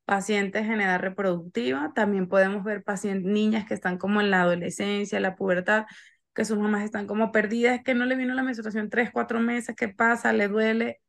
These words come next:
Esas pacientes las podemos ver en consulta. Y muy importante, las pacientes que están en transición menopáusica o en posmenopausia, que odian ir al ginecólogo. Es súper incómodo para la paciente ya de setenta y cinco años ir a revisión.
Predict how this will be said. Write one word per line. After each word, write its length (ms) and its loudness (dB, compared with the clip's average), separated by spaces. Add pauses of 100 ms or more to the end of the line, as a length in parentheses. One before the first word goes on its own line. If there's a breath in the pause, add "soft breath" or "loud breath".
(160)
Esas 340 -4
pacientes 360 -2
las 140 0
podemos 400 0
ver 140 2
en 80 -2
consulta. 560 -6 (460 loud breath)
Y 200 6
muy 180 8
importante, 480 4
las 140 -2
pacientes 400 -2
que 100 -2
están 240 0
en 80 0
transición 480 0
menopáusica 580 -2
o 40 0
en 80 -4
posmenopausia, 640 0
que 200 -4
odian 440 6
ir 120 0
al 100 2
ginecólogo. 680 -2 (480 loud breath)
Es 240 0
súper 360 2
incómodo 480 4
para 160 4
la 160 0
paciente 500 -2
ya 160 2
de 80 4
setenta 400 -4
y 60 -4
cinco 280 -2
años 220 0
ir 140 2
a 80 2
revisión. 580 -4